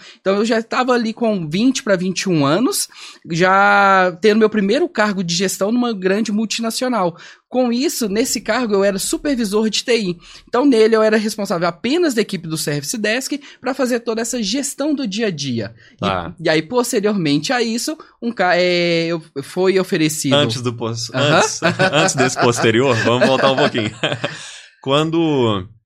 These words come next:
Speaker 2: teve o cargo de técnico, você tava ali no meio do curso de graduação ainda, né?
Speaker 1: Isso, estava no
Speaker 2: Tá.
Speaker 1: meio do curso de graduação.
Speaker 2: Entre o técnico e gestão, co-, é,
Speaker 1: Aí
Speaker 2: você
Speaker 1: eu
Speaker 2: tinha finalizado o curso?
Speaker 1: Aí eu migrei pra área de, de redes de computadores, foi onde eu
Speaker 2: Foi,
Speaker 1: até te
Speaker 2: que aí a
Speaker 1: conheci.
Speaker 2: gente se conheceu, isso foi lá em dois mil e quatorze.
Speaker 1: Dois mil e quatorze.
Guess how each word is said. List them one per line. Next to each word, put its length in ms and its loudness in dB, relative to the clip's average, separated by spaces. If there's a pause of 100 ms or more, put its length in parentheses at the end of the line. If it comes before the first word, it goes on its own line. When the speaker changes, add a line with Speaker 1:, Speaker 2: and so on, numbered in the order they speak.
(220)
Speaker 2:
teve 160 -2
o 40 -6
cargo 220 -2
de 80 -8
técnico, 520 -2
você 120 -8
tava 160 -2
ali 120 -2
no 80 -4
meio 160 -2
do 80 -8
curso 160 -6
de 60 -2
graduação 440 -2
ainda, 200 -4
né? 260 0
Speaker 1:
Isso, 440 2
estava 240 -2
no 80 2
Speaker 2:
Tá. 80 4
Speaker 1:
meio 120 2
do 80 -6
curso 180 -6
de 100 -6
graduação. 400 -2
Speaker 2:
Entre 560 -4
o 100 -8
técnico 720 -6
e 80 -10
gestão, 720 -6 (360)
co-, 220 -8
é, 720 0
Speaker 1:
Aí 120 2
Speaker 2:
você 60 2
Speaker 1:
eu 40 4
Speaker 2:
tinha 160 0
finalizado 420 -2
o 20 -12
curso? 460 0
Speaker 1:
Aí 120 4
eu 100 6
migrei 480 2
pra 180 -4
área 340 0
de, 140 -2 (180)
de 160 -2
redes 340 0
de 60 -6
computadores, 520 0
foi 120 -2
onde 180 4
eu 60 4
Speaker 2:
Foi, 100 2
Speaker 1:
até 140 2
te 100 -6
Speaker 2:
que 80 0
aí 80 4
a 40 4
Speaker 1:
conheci. 280 4
Speaker 2:
gente 340 -2
se 120 -8
conheceu, 440 -2
isso 160 -6
foi 340 -4
lá 300 2
em 40 -2
dois 140 -4
mil 80 -8
e 20 -14
quatorze. 280 -2
Speaker 1:
Dois 80 2
mil 120 4
e 40 4
quatorze. 720 4